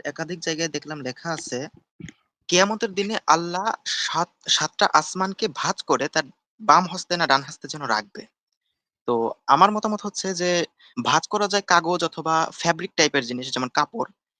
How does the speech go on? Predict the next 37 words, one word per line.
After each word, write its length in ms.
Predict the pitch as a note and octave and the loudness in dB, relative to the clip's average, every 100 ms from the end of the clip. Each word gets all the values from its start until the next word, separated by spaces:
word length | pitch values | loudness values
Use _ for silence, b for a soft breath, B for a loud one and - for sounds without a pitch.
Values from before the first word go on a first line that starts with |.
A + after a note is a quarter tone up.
| _ B2 | _ -2
এবং 220 | C3+ D3 | 4 4
আমরা 420 | E3 F3 F3 E3+ - | 4 4 6 4 2
সায়েন্সে 480 | - E3 F3 - F3+ | -2 -2 0 -4 -4
দেখি 260 | D#3+ D#3+ E3+ | -4 -4 -4
যে 160 | D#3+ D#3+ D#3 - _ _ _ _ - _ | -2 -2 -4 -12 _ _ _ _ -20 _
স্পেস 640 | - - F#3 F#3 - - - | -10 2 2 4 0 -2 -2
ফ্যাব্রিক 520 | F3 D#3+ C#3 C#3 C#3 | -2 -2 -2 -6 -2
বা 120 | C3+ C#3+ | -2 -2
স্পেস 380 | - F3+ - | -2 -2 0
টাইম 140 | - F3 | 0 0
ফ্যাব্রিক 340 | - C#3+ D3+ - | -2 -6 -6 -6
টাইপ 160 | D3 - | -6 -4
কিছু 200 | - C3+ | -6 -2
একটা 180 | C3 | 0
আছে। 280 | A#2 - - F#3 _ _ _ _ _ B2 | 0 -2 -8 -12 _ _ _ _ _ -2
এ-, 180 | B2 C3 | 0 0
এরকম 340 | C3 B2+ A#2+ | -2 -2 -2
ইয়া 120 | A#2 | -2
করা 200 | A#2 A2+ | -2 -2
হয়। 160 | A2 B2+ | -6 -10
তো 200 | C3 C3+ | -6 -6
স্পেস 300 | - F#3+ - | -2 -4 -2
ফ্যাব্রিকের 300 | G#3+ G#3 A3 | -4 -4 -2
সাথে 300 | - D#3+ G#3+ | -2 -4 -6
কি 300 | D#3 B2+ D#3+ _ _ _ C#3+ | -4 -4 -6 _ _ _ -4
কোনোভাবে 360 | D#3 D#3 D#3+ | -2 -2 0
আল্লাহর 360 | - D#3 D#3 D3+ | 2 4 4 2
এই 60 | |
যে 80 | C#3+ | 0
ভাঁজ 280 | A#2+ D#3+ - | -4 -4 -4
করে 200 | - G#3+ | -4 -4
নেওয়ার 300 | G3 E3+ B2+ - _ - | 0 2 2 -2 _ -10
যে 80 | B2+ | -8
ব্যাপারটা, 480 | B2 - - E3 B3 - | -4 -4 -2 -4 -4 -8
মানে 180 | A#2+ | -6
সাতটা 600 | A2+ D3+ C#3+ _ _ - | 0 2 0 _ _ -4
আসমানকে, 560 | A#2+ - D#3 A3 - | -4 -2 -2 -2 -4